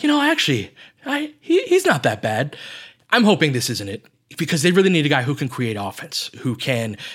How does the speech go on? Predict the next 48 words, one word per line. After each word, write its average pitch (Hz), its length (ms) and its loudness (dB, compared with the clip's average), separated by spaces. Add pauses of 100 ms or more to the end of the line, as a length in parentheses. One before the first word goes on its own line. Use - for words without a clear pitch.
be 151 140 4
a 143 40 2
shot 139 280 2
creator. 127 320 0 (200)
Their 285 200 4 (100)
offense 294 340 2
is 160 120 -2
fine 180 320 4
when 127 100 0
LeBron 120 380 0
is - 120 -2
on 101 120 -6
the 98 40 -10
floor. 98 440 -10 (280)
When 135 140 -2
he's 127 160 -4
not, 147 300 0
they 117 80 -8
just 131 160 -4
don't 147 160 0
have 135 200 0
any 107 140 -6
shot - 340 -2
creation. 101 540 -8
So 123 240 -2 (220)
I - 80 -2
think 262 180 -6
it's 127 140 -4
more 127 200 0
of 131 80 -2
a 123 60 0
personnel 117 640 -4
thing 202 380 -6 (280)
right 170 240 2
now 208 220 0
than 147 220 -2
anything 131 440 -2
else, 131 360 -2
but 127 400 0 (260)
it 160 100 4
is 165 140 4
a 165 40 4
weakness 151 360 -2
of 143 140 0
the 131 60 0
team, 131 280 -2
because 127 300 -4
if - 160 -8